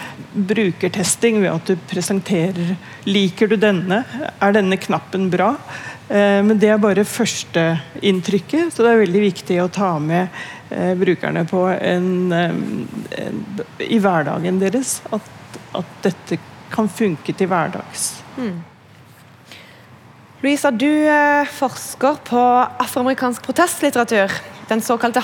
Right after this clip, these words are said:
Speaker 2: Harlem-renessansen fra nitten tjue-tallet. Og, eh, du ser blant annet på hvordan folk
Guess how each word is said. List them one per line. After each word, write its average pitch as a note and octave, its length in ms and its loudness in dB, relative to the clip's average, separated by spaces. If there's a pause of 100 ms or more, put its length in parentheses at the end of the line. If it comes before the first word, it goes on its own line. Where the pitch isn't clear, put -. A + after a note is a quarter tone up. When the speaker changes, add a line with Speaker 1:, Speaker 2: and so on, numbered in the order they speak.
Speaker 2:
Harlem-renessansen G#3 1120 2
fra F#3+ 260 0
nitten G#3 220 -2
tjue-tallet. G3 540 0 (920)
Og, A3 260 2
eh, A3 200 2
du G#3+ 180 -2
ser A#3+ 380 2
blant C4 200 0
annet F#3+ 540 2
på G3+ 180 2 (460)
hvordan A#3 560 0
folk - 720 -2